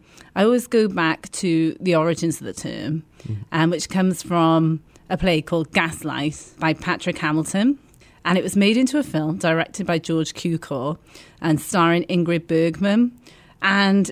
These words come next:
Speaker 1: it's a very creepy film,
Speaker 2: Mm-hmm.
Speaker 1: very creepy. And basically, it's a husband and wife, and the husband is playing these very creepy and peculiar mind games with his wife.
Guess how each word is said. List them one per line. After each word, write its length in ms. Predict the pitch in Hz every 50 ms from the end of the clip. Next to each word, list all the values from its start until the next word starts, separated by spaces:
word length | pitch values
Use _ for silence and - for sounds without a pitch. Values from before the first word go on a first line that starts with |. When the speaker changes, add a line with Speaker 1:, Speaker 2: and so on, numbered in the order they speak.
| - _ _
Speaker 1:
it's 160 | 240 165 190
a 80 | 196 170
very 500 | 170 - - 285 262 220 185 170 170 160
creepy 500 | 160 - - 202 190 165 - - 175 160
film, 580 | - - - 147 139 - 107 - - 175 151 - 110
Speaker 2:
Mm-hmm. 140 | 104 107 -
Speaker 1:
very 240 | 196 196 196 190
creepy. 560 | - - 190 170 160 - - 147 143 147 156 - - - - - - - - _
And 540 | - 190 185 190 190 196 196 190 185 165 - - - -
basically, 800 | 247 269 285 269 - 233 - - - 156 143 139 151 156 - -
it's 140 | 175 - -
a 40 | 185
husband 400 | 147 214 262 269 254 - 285 233
and 140 | 185 156 143
wife, 460 | 143 123 127 135 160 143 - - - - _ _ _ _ _ _ _ _ _ _ -
and 120 | 185 202
the 60 | 190 185
husband 680 | 185 226 269 277 254 - - 202 160 160 165 156 - -
is 160 | - 196 165 165
playing 480 | - - - 226 226 220 196 180 170
these 180 | 170 170 160 160
very 280 | - 190 196 202 202
creepy 480 | 196 - - - 202 180 160 - 175 156
and 100 | 143 151
peculiar 460 | 165 151 - - 170 165 160 156 151
mind 340 | 151 151 147 151 156 156 156
games 380 | 151 151 131 113 117 - - -
with 80 | 135
his 160 | 143 143 -
wife. 560 | 160 143 139 135 101 101 - - - - -